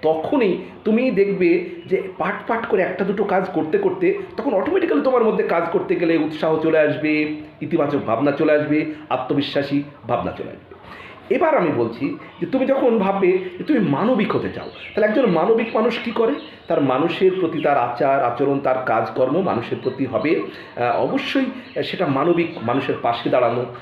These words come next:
মানুষের ভালো করা, মানুষের সেবা করা, আহ, মানুষকে যতটুকু পারা যায় সুপরামর্শ দেওয়া, মানুষের উপকার করা। তাহলে তুমি একজন মানবিক মানুষ হতে চাইলে মানুষকে তুমি সেইভাবে উপকার করো, মানুষের যতটা পারবে তোমার জায়গা থেকে মানুষের সেবা দাও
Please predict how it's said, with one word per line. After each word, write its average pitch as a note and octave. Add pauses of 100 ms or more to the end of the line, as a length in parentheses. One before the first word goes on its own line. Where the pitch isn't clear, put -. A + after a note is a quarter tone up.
(240)
মানুষের C3
ভালো A2+
করা, C3
মানুষের A#2
সেবা C#3
করা, C3+ (300)
আহ, A2
মানুষকে D3+
যতটুকু -
পারা C3
যায় B2
সুপরামর্শ F3+
দেওয়া, C#3
মানুষের B2
উপকার G3
করা। F3+ (340)
তাহলে C#4+
তুমি A#3+ (260)
একজন G#3+
মানবিক F3
মানুষ G#3
হতে D3
চাইলে F#2 (360)
মানুষকে A#3
তুমি A#3 (300)
সেইভাবে G#3+
উপকার A#3
করো, G#3+
মানুষের G3 (300)
যতটা A3
পারবে E3+
তোমার B3+
জায়গা C#3+
থেকে - (380)
মানুষের D3
সেবা D3
দাও D3